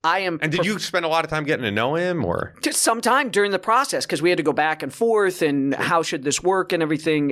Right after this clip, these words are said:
Speaker 1: Uh, but I've, professionally, that's terrible. Personally,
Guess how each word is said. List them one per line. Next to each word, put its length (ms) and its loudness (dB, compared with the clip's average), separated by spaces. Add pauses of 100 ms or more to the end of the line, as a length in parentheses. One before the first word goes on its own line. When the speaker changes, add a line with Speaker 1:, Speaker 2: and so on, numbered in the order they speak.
Speaker 1:
Uh, 140 2 (320)
but 240 0
I've, 360 0 (840)
professionally, 500 -2
that's 220 0
terrible. 400 -2 (200)
Personally, 600 0